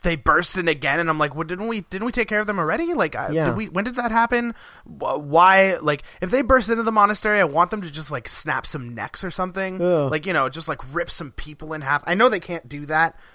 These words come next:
Speaker 1: um, <laughs> but
Speaker 2: Or at least, like, break some necks or something.
Speaker 1: Sure,
Speaker 2: I mean,
Speaker 1: yeah, you know,
Speaker 2: it,
Speaker 1: just
Speaker 2: or
Speaker 1: get
Speaker 2: choke
Speaker 1: violent.
Speaker 2: people or something,
Speaker 1: Yeah.
Speaker 2: you know?
Speaker 1: Yeah,
Speaker 2: What
Speaker 1: yeah, yeah.
Speaker 2: Doctor Who monsters <laughs> normally do.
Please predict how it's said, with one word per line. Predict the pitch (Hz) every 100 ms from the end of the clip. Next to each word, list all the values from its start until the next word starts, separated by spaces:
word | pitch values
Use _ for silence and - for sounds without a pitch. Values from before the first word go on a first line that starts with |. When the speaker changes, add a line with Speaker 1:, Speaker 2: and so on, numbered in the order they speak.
| -
Speaker 1:
um, | 147 147 143 -
<laughs> | -
but | 220
Speaker 2:
Or | 277
at | 285
least, | 294 339 339
like, | 302 185 135
break | 180 180
some | - 151 127
necks | 160 - -
or | 131
something. | - 120 107 131 147 -
Speaker 1:
Sure, | - - - 233 214
Speaker 2:
I | 143
mean, | 175
Speaker 1:
yeah, | 170
you | 202
know, | 220
Speaker 2:
it, | 160
Speaker 1:
just | 247 -
Speaker 2:
or | 196 185
Speaker 1:
get |
Speaker 2:
choke | 156 180 190
Speaker 1:
violent. | 185 151
Speaker 2:
people | 139 147 156 147
or | 117
something, | 117 - 190 202 123
Speaker 1:
Yeah. | 139 180
Speaker 2:
you |
know? | 196 147 165
Speaker 1:
Yeah, | 214 392 254 139 123
Speaker 2:
What | 175
Speaker 1:
yeah, | 202
yeah. | 214 202
Speaker 2:
Doctor | 151 170
Who | 175 196
monsters | 180 143 - - 196 -
<laughs> | 208
normally | 202 262 202 185 143
do. | 143 170 147 226 247